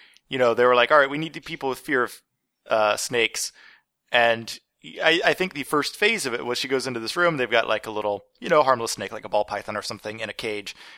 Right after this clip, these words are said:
And they're like, "All right, well, we know that you're afraid of snakes, but, y-, you know, the first part of this is we have to see, you know, like, how long it takes you to, like, touch the snake when we ask you to. So,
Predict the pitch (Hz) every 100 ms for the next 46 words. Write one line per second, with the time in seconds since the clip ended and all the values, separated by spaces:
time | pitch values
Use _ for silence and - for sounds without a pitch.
0 | - - 120 117 117 160 135 69 117 127
1 | 127 143 175 185 151 143 147 131 - 113
2 | 107 - - - - 135 117 104 - 156
3 | - 156 135 107 110 - 131 104 117 117
4 | 113 - 135 120 117 - _ _ - _
5 | _ - 123 113 101 101 - 113 104 -
6 | 110 110 113 120 110 - 107 - 117 101
7 | 98 - 120 - 107 - 117 107 98 101
8 | 110 - 107 - - 101 98